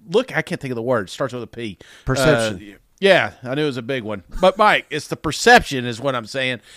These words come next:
Speaker 1: And I, and I think coming out of the gate with a big win over North Carolina, that is a favorite, I think people have a different impression of you. And who knows?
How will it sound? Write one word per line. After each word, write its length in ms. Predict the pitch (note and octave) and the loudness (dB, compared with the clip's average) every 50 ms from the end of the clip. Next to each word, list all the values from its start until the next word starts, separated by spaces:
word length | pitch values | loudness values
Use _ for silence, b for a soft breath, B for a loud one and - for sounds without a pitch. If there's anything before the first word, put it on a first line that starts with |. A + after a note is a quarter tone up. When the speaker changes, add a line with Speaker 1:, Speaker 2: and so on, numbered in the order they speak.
| B B B B | B B B B
Speaker 1:
And 180 | B D#3+ D#3+ E3+ | B -2 0 2
I, 140 | E3+ F3 - - | 2 0 0 -2
and 100 | F3 E3 | -2 -2
I 80 | E3+ E3+ | -2 -2
think 300 | - - G#3 G3+ D#3 - _ _ - | -2 -2 -4 -4 -4 -8 _ _ -2
coming 280 | G3 G#3 G#3 G#3 G3 | 0 0 0 0 0
out 160 | G3 G3 G3 | -2 -2 -2
of 120 | F3+ D3 A#2 | -2 -4 -6
the 80 | C3 | -8
gate 540 | A2+ G#2+ G#2 C#3+ F3 G#3 F#3+ D3+ C3 - _ b b b b b | -10 -4 0 2 2 2 2 0 -4 -8 _ b b b b b
with 200 | b - D3+ B2+ | b -6 -6 -4
a 60 | C3 A#2+ | -4 -8
big 380 | A#2 A2+ C#3+ F#3+ G3+ E3+ C#3 | -6 -4 -2 -2 -2 -2 -4
win 600 | C#3 C3+ D3+ F3 F#3+ F#3 E3+ C#3+ B2+ A#2+ A2+ G2+ - b b b b | -6 -6 -4 -4 -2 -2 -2 -2 -2 -4 -6 -8 -12 b b b b
over 280 | - F3+ F3+ D#3 D#3 C3+ | 0 0 0 0 -2 -4
North 280 | D3 F3+ G#3 G#3+ - | 0 0 0 0 0
Carolina, 600 | - - D#3+ D#3 C#3+ D3 D#3+ E3+ E3+ D#3+ C3+ B2 | -2 -2 0 0 0 0 0 0 0 0 0 -2
that 240 | A2+ C3 D3 E3 C#3+ | 0 0 0 0 0
is 240 | C3 D3+ D3 B2 C#3 | -2 -4 -4 -2 -2
a 140 | C#3 C#3 A#2+ | -2 -2 -2
favorite, 720 | - _ _ - F3 G#3+ B3+ A3 C3 B2 A2 G#2 G2 - b b b b b | -6 _ _ 2 2 2 2 0 -2 -4 -6 -6 -6 -10 b b b b b
I 100 | b D#3+ | b -6
think 280 | E3 - G3 E3+ - - | -4 -4 -6 -8 -8 -6
people 400 | F#3 G#3 G#3+ - - F3+ D#3+ D3+ | -4 -4 -4 -4 -4 -2 -2 -2
have 220 | D3+ E3 D#3+ C#3 | 0 0 0 0
a 60 | C#3 | -2
different 560 | A#2 G#2+ A2 B2 D#3+ - - - E3 D3+ C3+ - | -4 -6 -4 -2 -2 -2 -2 -2 -6 -6 -6 -6
impression 580 | - C3+ - - - E3+ E3+ D#3+ - - C3+ B2+ | -10 -14 -8 -4 0 0 0 0 -2 -4 -6 -8
of 160 | A#2+ G#2+ G2 | -8 -8 -8
you. 180 | A2+ A2+ G#2 G2+ | -8 -8 -8 -6
And 240 | G2 D3+ F3 F3+ D#3+ | -4 -4 -4 -2 -2
who 100 | G3 G#3+ | -4 -4
knows? 440 | F#3+ F#3+ G#3+ D4 C#4+ E3 G#2+ - | -2 0 0 0 0 -4 -6 -12